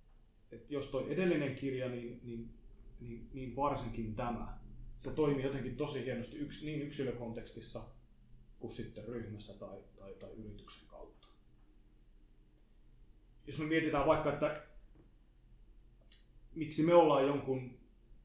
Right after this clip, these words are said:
yrityksen tai ihmisen asiakkaita.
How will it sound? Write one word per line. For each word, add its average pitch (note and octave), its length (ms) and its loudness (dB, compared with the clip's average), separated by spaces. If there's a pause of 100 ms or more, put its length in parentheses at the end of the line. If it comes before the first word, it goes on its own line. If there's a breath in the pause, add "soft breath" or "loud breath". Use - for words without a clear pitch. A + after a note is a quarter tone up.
yrityksen B2 600 -2
tai A#2 240 -4
ihmisen A2 480 -4
asiakkaita. B2 760 -8